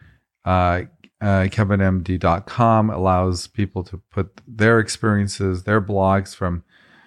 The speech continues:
just nurses or anybody in healthcare that, like you said, normally wouldn't get a voice. So that's really a unique perspective. You know,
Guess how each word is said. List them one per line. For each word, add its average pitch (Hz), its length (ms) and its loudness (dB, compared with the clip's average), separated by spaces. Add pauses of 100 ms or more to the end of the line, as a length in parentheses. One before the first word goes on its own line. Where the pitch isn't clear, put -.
(240)
just - 260 -10
nurses 120 720 4
or 87 260 2
anybody 127 460 2
in 107 100 4
healthcare 104 720 2
that, 90 320 -6
like 92 200 -2
you 98 60 -8
said, 95 240 -2
normally 98 420 2
wouldn't 92 300 -2
get 92 120 0
a 90 40 -2
voice. 92 340 -2
So 104 80 -6
that's 120 240 -6
really 117 360 2 (360)
a 101 60 -2
unique 104 500 2
perspective. 101 640 -2
You 98 120 -2
know, 92 300 -2